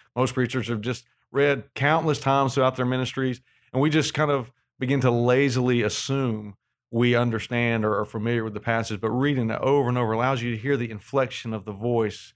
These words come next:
behind the text. And as God speaks and as the biblical author writes, all these things begin to come out. You also begin to notice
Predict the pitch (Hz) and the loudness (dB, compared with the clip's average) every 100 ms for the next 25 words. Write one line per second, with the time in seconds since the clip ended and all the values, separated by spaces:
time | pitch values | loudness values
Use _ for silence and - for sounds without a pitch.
0 | _ _ 113 98 123 127 127 113 107 110 | _ _ -6 -2 2 2 2 0 -2 -4
1 | 107 113 - 107 113 110 - 117 120 120 | -4 -6 -10 -6 -4 -4 -2 0 2 0
2 | - 117 107 - 107 95 104 123 117 - | -4 -6 -6 -8 -16 -14 -10 -8 -8 -8
3 | 110 117 113 104 110 110 113 _ _ _ | -2 0 0 0 0 0 -4 _ _ _
4 | _ 123 135 131 120 131 123 113 110 _ | _ 0 2 2 -2 -2 -2 -2 -6 _
5 | _ _ 120 120 107 127 123 110 120 139 | _ _ -2 -2 0 0 2 0 2 0
6 | 131 135 123 123 117 120 123 110 - | 0 0 0 2 2 2 2 -2 -8